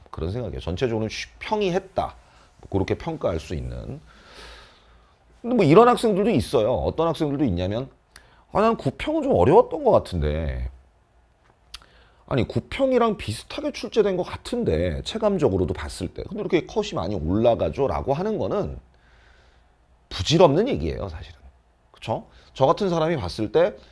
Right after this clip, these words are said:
"그래, 구 평이랑 구성도 비슷하고 유형도 비슷하고 난이도도 비슷하다. 근데 왜 컷이 확 올라갔느냐?" 그럼 시간이라는 게 그렇잖아요. 구 평을 볼 때 여러분들과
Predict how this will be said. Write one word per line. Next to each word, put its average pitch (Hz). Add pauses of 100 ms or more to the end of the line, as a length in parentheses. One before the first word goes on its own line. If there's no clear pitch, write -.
"그래, 185
구 -
평이랑 185
구성도 156
비슷하고 110
유형도 101
비슷하고 85
난이도도 80
비슷하다. 73 (460)
근데 214
왜 185 (240)
컷이 190
확 165
올라갔느냐?" 92 (680)
그럼 247
시간이라는 233
게 65 (120)
그렇잖아요. 87 (560)
구 - (120)
평을 240
볼 131
때 139
여러분들과 78